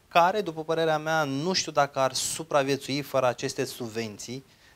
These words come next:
de la Uniunea Europeană și dacă fermierii români ar fi putut fi competitivi la nivel european. Trebuie să conștientizăm că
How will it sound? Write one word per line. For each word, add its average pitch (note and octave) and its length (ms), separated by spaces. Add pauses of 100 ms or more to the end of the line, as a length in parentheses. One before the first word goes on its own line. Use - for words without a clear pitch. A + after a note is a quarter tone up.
(140)
de B2+ 100
la A#2+ 120
Uniunea C3 280
Europeană A#2+ 500
și - 160
dacă C3 640
fermierii D3+ 640
români C3+ 520 (320)
ar B2+ 140
fi D#3 160
putut D#3 540
fi D3 240 (100)
competitivi C#3+ 840
la B2+ 100
nivel B2 300
european. A2+ 480 (1080)
Trebuie F3+ 360
să F3 180
conștientizăm D3+ 960
că C#3 240